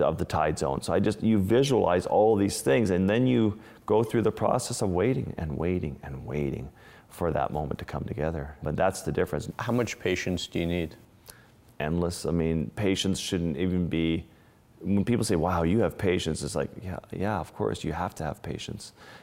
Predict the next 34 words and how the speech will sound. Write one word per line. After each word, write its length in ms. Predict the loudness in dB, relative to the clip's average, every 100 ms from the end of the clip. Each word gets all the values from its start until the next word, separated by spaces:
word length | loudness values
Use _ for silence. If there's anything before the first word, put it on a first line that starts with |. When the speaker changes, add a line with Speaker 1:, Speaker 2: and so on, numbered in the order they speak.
| -2
Speaker 1:
You 80 | 0
need 180 | 0
passion, 480 | 2 2 4 2 2
and 140 | 2 2
the 60 |
passion 640 | 2 2 2 2 2 0 -2 -12 -20 _
for 240 | -2 0 2
telling 360 | 2 4 4
a 40 | 4
great 260 | 2 2
story, 400 | 0 0 2 2
for 160 | 0 -2
having 360 | 2 2 4
a 60 | 0
conservation 720 | 0 -4 -2 0 0 0 -4
win, 240 | -2 -4 -4
is 180 | -4 0
what 180 | -2
fuels 640 | -2 -2 0 2 0 -4 -12 -18 -14
the 80 | -8
patience. 540 | -4 -4 -6 -12 -14 -20 -20 -20 -6
Because 180 | -4
by 200 | 0 2
the 80 | 2
time 460 | 0 0 2 4 2
when 120 | 4
I 200 | 4 2 0 2
visualize 640 | 2 4 4 4 4 4
an 140 | 2
image 280 | 4 2 2
that 100 | 2
I'm 180 | 2 4
gonna 180 | 2 2
make, 460 | 2 2 0 -2